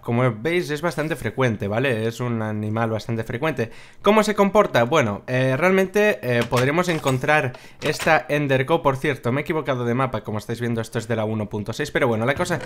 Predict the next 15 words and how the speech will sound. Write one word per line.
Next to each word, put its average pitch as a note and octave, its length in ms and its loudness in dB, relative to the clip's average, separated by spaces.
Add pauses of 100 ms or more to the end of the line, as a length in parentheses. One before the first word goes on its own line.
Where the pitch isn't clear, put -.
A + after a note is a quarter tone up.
(240)
eso D3 200 -4
no D3+ 100 0
es C3+ 40 0
importante B2+ 520 -2
y - 20 -4
tengo B2+ 220 -4
aquí A#2+ 160 -8
tres G#2+ 320 -8
botellas G#2+ 280 -6
de G#2+ 80 -6
agua, G2+ 240 -6
no G2 160 -8
sé G2+ 140 -16
por - 180 -18
qué. - 160 -20